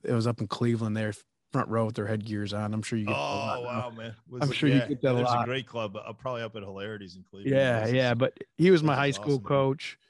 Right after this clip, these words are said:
Speaker 1: so it was still a family thing, you know what I mean? But
Speaker 2: Yeah, yeah, yeah. That would be interesting if it was, like, your uncle, 'cause it's
Speaker 1: Yeah.
Speaker 2: not your dad, so you got,
Speaker 1: No.
Speaker 2: yeah, it's a little different, I bet.
Speaker 1: So we had a good group. So, so was Mizzou the,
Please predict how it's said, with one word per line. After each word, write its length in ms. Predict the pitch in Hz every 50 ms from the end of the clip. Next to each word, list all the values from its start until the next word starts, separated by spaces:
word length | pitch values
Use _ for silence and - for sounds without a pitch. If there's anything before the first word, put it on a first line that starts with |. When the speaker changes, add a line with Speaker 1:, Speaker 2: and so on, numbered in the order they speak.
| _ _ _ _
Speaker 1:
so 180 | - - 139 135
it 40 | 131
was 120 | 127 117
still 280 | - - 160 151 147 135
a 40 | 117
family 760 | - - - - 123 123 123 120 120 117 117 110 98 - _ _ _ _ _ _ _ _ -
thing, 260 | 107 101 87 92 101
you 80 | 110 107
know 100 | 107 107
what 100 | 104 101
I 40 |
mean? 280 | 101 101 101 101 104 131
But 180 | 135 135 131 131
Speaker 2:
Yeah, 160 | 127 120 110
yeah, 340 | 107 104 104 101 98 95 85 _ _
yeah. 160 | _ 104 98 101
That 160 | 127 160 202
would 140 | 233 233 160
be 100 | 160 170
interesting 500 | 165 - 127 113 - - 87 85 87 _
if 120 | - 101 110
it 40 | 113
was, 140 | 101 92
like, 180 | 117 104 95 -
your 100 | 107 104
uncle, 300 | 110 110 113 - 107 -
'cause 220 | - - 90 -
it's 340 | - - - - - - - _ _ _ _ _ _ _ _ _
Speaker 1:
Yeah. 320 | - 123 117 110 110 101 - - -
Speaker 2:
not 200 | - 185 175 185
your 120 | 208 180 139
dad, 540 | 117 - 151 143 131 120 101 92 90 85
so 140 | - - 104
you 160 | 101 101 104
got, 200 | 135 127 120 110
Speaker 1:
No. 80 | 104 101
Speaker 2:
yeah, 340 | 110 120 113 104 98 92 92 _ _ _ _
it's 140 | 113 - -
a 40 | 117
little 160 | 120 127 117
different, 380 | 98 113 110 110 - 90 85 82
I 40 | 85
bet. 240 | 90 95 87 - _ _ _
Speaker 1:
So 180 | 101 - - - - _ _
we 140 | - 143 131
had 80 | 120
a 40 | 113
good 200 | 107 117 104 95
group. 300 | - 107 95 - - -
So, 300 | - - 131 123 120 - - - - - - - - _
so 300 | - - - 185 180 180
was 320 | 175 170 170 165 160 143 139
Mizzou 460 | 156 156 151 131 143 156 170 202 202
the, 300 | 185 165 151 151 147